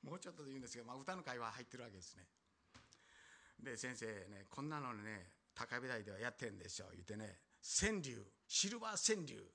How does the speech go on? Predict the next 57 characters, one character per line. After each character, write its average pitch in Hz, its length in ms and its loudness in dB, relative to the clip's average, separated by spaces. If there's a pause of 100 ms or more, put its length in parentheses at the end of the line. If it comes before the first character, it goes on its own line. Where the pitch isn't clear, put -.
(380)
な 117 100 -4
ん 117 40 -4
か - 140 0
も 98 100 -6 (600)
く 277 120 0
れ 302 140 6
る、 262 120 6
い 233 140 0
ら 247 200 6
な 453 120 6
い 233 80 4
っ 175 40 0
て 202 80 0
言 202 100 2
う 185 40 2
て 202 100 10
ん 185 60 4
の 147 100 6
に 135 80 4
ね、 101 260 0 (540)
く 190 100 2
れ 214 100 12
る 196 120 6
ん 151 60 2
で 120 100 -2
す 107 80 -4
よ。 92 120 -6 (1800)
そ 143 60 -2
れ 170 80 4
で 190 120 4
ね、 147 320 0 (760)
面 143 160 -2
白 143 200 2
い 139 40 4
の 139 60 2
が 139 60 6
や 143 60 8
っ 147 60 2
ぱ 220 140 4
り 180 80 4
あ 190 80 8
の、 202 180 2
あ 135 100 2
り 170 100 4
ま 196 120 2
す 170 80 -4
ね。 170 380 -2 (420)
シ - 240 2
ル 233 80 4
バ 220 160 10
ー - 40 0
川 208 180 4
柳 151 100 -2
で 123 120 -4
す - 60 -4
か 101 120 -8
ら。 90 120 -10